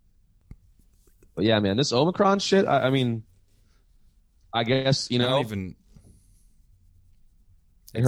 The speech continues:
Speaker 2: the
Speaker 1: hurts
Speaker 2: new,
Speaker 1: South
Speaker 2: it's the
Speaker 1: Africa.
Speaker 2: new wave.
Speaker 1: I saw there's some cases in Israel today.
Speaker 2: Yeah.
Speaker 1: So.
Speaker 2: Yeah, that was the, that was the new stuff that I, that was kinda how I found out about it. I was like, "What's," I thought it was, like, an oil company at first. I was like,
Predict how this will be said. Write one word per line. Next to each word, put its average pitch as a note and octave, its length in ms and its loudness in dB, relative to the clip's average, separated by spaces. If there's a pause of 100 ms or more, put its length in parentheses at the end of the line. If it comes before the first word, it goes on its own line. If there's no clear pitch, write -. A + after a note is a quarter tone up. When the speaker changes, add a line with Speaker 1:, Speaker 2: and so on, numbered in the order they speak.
Speaker 2:
the B2 60 0
Speaker 1:
hurts F#2 60 -4
Speaker 2:
new, F#2 280 -2
Speaker 1:
South A#2+ 140 2
Speaker 2:
it's A2+ 60 -4
the A#2 60 2
Speaker 1:
Africa. B2+ 540 0
Speaker 2:
new F2 160 -4
wave. F2 360 -8
Speaker 1:
I A2+ 60 0
saw D3+ 300 0
there's C3+ 160 0
some B2 120 -8
cases A#2 420 -4
in G2 100 -6
Israel G2+ 360 0
today. D2 300 -6 (1040)
Speaker 2:
Yeah. E2+ 380 -2
Speaker 1:
So. D#2 420 -6
Speaker 2:
Yeah, F#2 140 -6
that F2+ 140 -6
was F2+ 180 -6
the, F2 320 -6 (260)
that F#2+ 140 -8
was F2+ 160 -8
the F#2 100 -8
new F2 260 -4
stuff - 300 -10
that E2 120 -10
I, E2+ 240 -10
that E2+ 140 -12
was E2+ 120 -10
kinda E2 220 -10
how D#2+ 180 -10
I D#2+ 100 -10
found D#2+ 240 -12
out D#2 140 -12
about E2 240 -14
it. D#2 100 -14 (220)
I D#2+ 40 -12
was E2 160 -14
like, C#2+ 300 -18 (340)
"What's," - 420 -14 (200)
I A2 80 -8
thought F3 180 -6
it C3 80 -8
was, G2 140 -8
like, F2+ 160 -10
an D#2+ 160 -12
oil F#2+ 220 -10
company D#2 420 -8
at - 120 -14
first. - 520 -14
I - 40 -18
was D#2+ 120 -16
like, C#2 200 -18